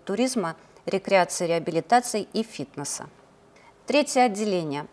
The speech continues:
представлено сложно-координационными видами спорта и циклическими. Кафедра гимнастики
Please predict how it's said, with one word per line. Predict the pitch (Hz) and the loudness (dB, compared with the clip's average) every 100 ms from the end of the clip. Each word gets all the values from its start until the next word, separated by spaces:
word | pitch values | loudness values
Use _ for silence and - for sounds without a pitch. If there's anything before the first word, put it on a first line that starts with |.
| _ | _
представлено | 208 208 254 277 233 196 180 170 | -4 0 2 2 0 -2 -2 -4
сложно-координационными | - 208 196 170 - 185 190 208 - 294 285 269 254 | -2 -2 0 -2 -4 -4 -2 -2 0 2 4 2 0
видами | 240 226 220 | 0 0 0
спорта | 226 - 214 208 196 | -2 0 -2 0 -4
и | - 175 | -2 -6
циклическими. | - - 170 135 - - 156 139 151 _ _ - - - | -6 -10 -10 -6 -4 -6 -8 -12 -12 _ _ -20 -20 -2
Кафедра | - 294 294 214 | 4 4 4 -2
гимнастики | 202 175 185 139 - - - 156 | 0 0 0 -2 -4 -8 -12 -14